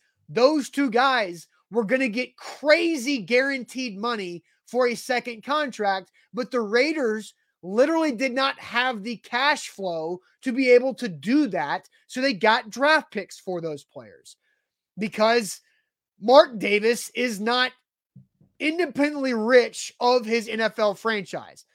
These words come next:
The Adams are, but they're not the most rich or top ten rich of N F L owners.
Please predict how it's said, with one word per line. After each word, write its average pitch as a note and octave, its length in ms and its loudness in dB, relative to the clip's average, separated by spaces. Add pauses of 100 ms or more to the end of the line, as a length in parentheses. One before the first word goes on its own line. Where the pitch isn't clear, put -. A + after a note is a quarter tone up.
(100)
The G#3 140 -2
Adams B3+ 560 2 (380)
are, F3+ 500 6 (180)
but G#3+ 240 -2
they're A#3 140 2
not A#3 380 0
the G#3 140 -4
most A#3+ 420 2
rich F#3+ 500 -4 (200)
or G#3+ 220 2
top A#3 360 0 (460)
ten C#4 340 0
rich F#3+ 440 -4 (180)
of G#3 140 0
N A3 100 -2
F G#3+ 180 -2
L G3 160 2
owners. D#3 440 -8